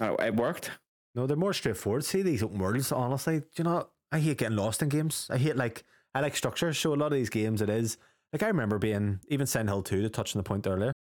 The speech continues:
Speaker 2: Silent Hill two, I remember back in the day thinking, "Oh, I don't know what to do. There's so much kind of puzzles and all." You literally go to one area and you, you can't, you ha-, you can't leave that one area until really, you know, you just,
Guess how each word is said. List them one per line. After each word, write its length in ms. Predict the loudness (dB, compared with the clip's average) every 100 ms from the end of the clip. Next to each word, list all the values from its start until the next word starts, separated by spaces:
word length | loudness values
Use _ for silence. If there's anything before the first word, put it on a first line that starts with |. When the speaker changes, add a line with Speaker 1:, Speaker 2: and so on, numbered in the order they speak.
| _ _
Speaker 2:
Silent 140 | -2 0
Hill 140 | 0
two, 140 | 0
I 40 | 0
remember 200 | 2 2
back 160 | 0 -2
in 60 |
the 80 | -2
day 220 | 0 0
thinking, 320 | -2 -4 -6 -6
"Oh, 320 | -4 -2 -2 -2
I 140 | -2
don't 140 | -2
know 80 | -2
what 100 | -4
to 80 | -2
do. 120 | -2
There's 160 | 0 0
so 140 | 0
much 380 | 0 -2 -4 -6 -10 _
kind 120 | -4
of 60 | -2
puzzles 340 | 0 0 0 0
and 80 |
all." 200 | -2 -4 -8 _ _ _ _ _ _
You 80 | -4
literally 200 | -2 0
go 60 | 2
to 80 | 2
one 140 | 2
area 220 | 0 0
and 80 | 0
you, 160 | -2 -4
you 100 | -4
can't, 200 | -4 -2
you 120 | 0
ha-, 120 | -2 -2
you 100 | -2
can't 260 | -2 -4
leave 260 | -2 0 2
that 180 | 0 0
one 140 | 0
area 220 | 2 0
until 360 | 0 0 -2 -2
really, 280 | -2 0 0
you 40 |
know, 120 | 0
you 160 | 0 0
just, 200 | -2